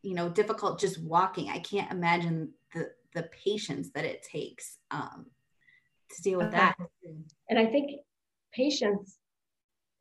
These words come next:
Speaker 2: is something that you have to learn. I mean, when something like this happens, you have no choice because what else can you do? Um, patience and faith, you learn both of those real quickly. Um, empathy as well,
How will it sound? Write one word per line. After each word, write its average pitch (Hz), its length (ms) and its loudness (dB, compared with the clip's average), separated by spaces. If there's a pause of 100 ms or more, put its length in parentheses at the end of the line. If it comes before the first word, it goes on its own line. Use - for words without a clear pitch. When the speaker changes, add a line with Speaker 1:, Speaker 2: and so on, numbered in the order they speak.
Speaker 2:
is 226 180 -6
something 214 280 2
that 190 100 0
you 190 100 0
have 185 220 -4
to 170 100 -4
learn. 202 560 2 (140)
I 196 100 4
mean, 196 400 4
when 226 180 10
something 302 240 6
like 220 220 4
this 196 160 4
happens, 175 640 2
you 220 100 2
have 202 120 2
no 180 140 4
choice 180 520 0
because 175 540 0 (880)
what 180 240 0
else 180 200 0
can 175 120 -2
you 165 120 0
do? 196 360 2 (300)
Um, 165 340 -4 (200)
patience 202 400 0
and 170 160 -2
faith, 196 320 2 (420)
you 180 280 -4
learn 185 340 0 (120)
both 185 280 -2
of 185 60 -4
those 180 220 0
real 202 140 2
quickly. 170 400 -2
Um, 165 400 -6
empathy 214 460 0
as 165 100 -2
well, 180 360 0